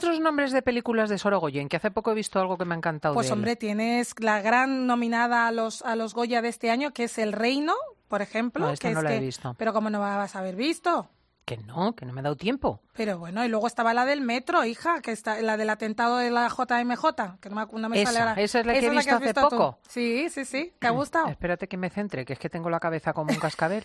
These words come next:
Speaker 2: <laughs> No te
Speaker 1: Sí, sí,
Speaker 2: preocupes.
Speaker 1: era esa, la de
Speaker 2: Sí,
Speaker 1: que,
Speaker 2: sí, la del metro de
Speaker 1: eh,
Speaker 2: J M J.
Speaker 1: ¿y qué pasaba? Había una, estaba, venía el Papa y además
Speaker 2: Un
Speaker 1: había
Speaker 2: asesinato.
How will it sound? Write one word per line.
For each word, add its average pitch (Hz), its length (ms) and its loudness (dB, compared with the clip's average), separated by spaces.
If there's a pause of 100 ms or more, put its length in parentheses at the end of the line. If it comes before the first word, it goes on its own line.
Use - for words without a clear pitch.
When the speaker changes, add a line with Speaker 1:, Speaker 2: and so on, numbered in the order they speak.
Speaker 2:
<laughs> - 80 -14
No 302 160 4
te 285 80 -2
Speaker 1:
Sí, 233 80 2
sí, 262 80 4
Speaker 2:
preocupes. 240 240 4
Speaker 1:
era 247 160 4
esa, 226 260 0
la 151 160 0
de 247 160 2
Speaker 2:
Sí, - 80 0
Speaker 1:
que, 254 240 4
Speaker 2:
sí, 294 60 0
la 269 120 4
del 226 220 0
metro 226 400 -2
de 247 140 0
Speaker 1:
eh, - 40 -2
Speaker 2:
J - 160 2
M - 220 0
J. 240 180 0
Speaker 1:
¿y 214 40 -2
qué 196 100 0
pasaba? 208 540 2
Había 175 200 0
una, 190 380 0
estaba, 185 420 0
venía 170 400 -2
el 160 80 -4
Papa 220 480 2
y 196 80 0
además 160 380 -2
Speaker 2:
Un 170 60 0
Speaker 1:
había 165 260 2
Speaker 2:
asesinato. 165 580 2